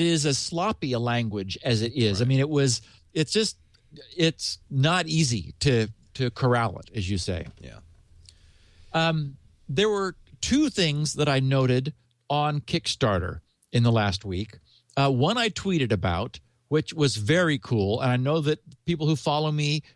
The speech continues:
Speaker 1: picked up on it, and many of them tweeted back, "Oh, you know, that they were glad for it." There's actually, you know, everyone has heard about three D printers, of course. This is a, get this, Leo, a three D printing pen. Which
Speaker 2: Oh, I know. Jeff Jarvis ordered one.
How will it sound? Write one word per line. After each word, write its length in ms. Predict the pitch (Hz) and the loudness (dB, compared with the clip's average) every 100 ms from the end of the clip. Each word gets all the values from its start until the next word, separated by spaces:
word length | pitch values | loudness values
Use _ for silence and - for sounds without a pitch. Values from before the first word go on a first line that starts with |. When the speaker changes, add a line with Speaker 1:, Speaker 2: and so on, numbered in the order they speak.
| _ | _
Speaker 1:
picked 220 | 160 - | -4 0
up 260 | 156 147 - | 0 0 0
on 180 | 143 143 | 0 0
it, 120 | 143 | 0
and 120 | 135 | 2
many 220 | 143 156 | 2 2
of 100 | 151 | 0
them 140 | 135 139 | 0 -4
tweeted 340 | - 151 139 | -4 -4 -2
back, 220 | 131 135 - | -2 -2 0
"Oh, 160 | 196 165 - | -2 -2 -2
you 100 | 139 | 0
know, 180 | 131 - | 0 -2
that 140 | 127 | -2
they 80 | - | 2
were 120 | 131 | 2
glad 420 | 117 120 127 143 131 | 0 0 0 0 -2
for 260 | 117 107 | -4 -2
it." 100 | 120 - - _ - | -2 -6 -20 _ -2
There's 160 | 135 | 0
actually, 760 | 156 214 - 240 214 196 190 180 _ - | 2 0 -2 -2 2 2 2 -2 _ -4
you 60 | |
know, 240 | 156 151 147 - | 0 0 -2 -6
everyone 360 | 151 165 185 165 | 0 2 2 0
has 120 | 151 | 2
heard 160 | 151 143 | 0 0
about 300 | 127 131 - | -2 -4 -4
three 220 | 135 143 | -6 -2
D 160 | 123 | -2
printers, 640 | 120 - 123 95 95 - - _ | -2 -2 0 0 -2 -6 -10 _
of 80 | 95 | -8
course. 420 | - 98 110 - - - - - - | -2 0 2 -2 -8 -20 -20 -20 -2
This 240 | 180 240 | 0 0
is 200 | 294 240 - | -2 -2 0
a, 220 | - 170 | 2 2
get 400 | 127 - - 180 | 0 -10 -2 -2
this, 160 | 160 135 | 0 -2
Leo, 280 | 123 120 127 - _ - | 0 2 0 -4 _ -2
a 140 | 143 | 0
three 460 | 131 - 135 220 240 | 0 -2 -2 0 0
D 300 | 175 190 190 | 0 0 0
printing 640 | 156 - 185 190 175 160 147 | -2 -2 0 2 2 2 0
pen. 760 | - 135 170 240 120 80 69 65 - _ _ _ _ _ _ _ _ - | 0 2 4 4 2 -2 -6 -12 -18 _ _ _ _ _ _ _ _ -2
Which 140 | 151 160 | 2 4
Speaker 2:
Oh, 140 | 185 | 2
I 100 | 170 | 2
know. 220 | 170 233 | 0 -2
Jeff 260 | 180 190 202 | -2 -4 -2
Jarvis 400 | - 190 214 - | -2 -2 -2 -6
ordered 360 | 147 247 123 92 | -6 -4 -6 -8
one. 320 | 82 58 | -12 -14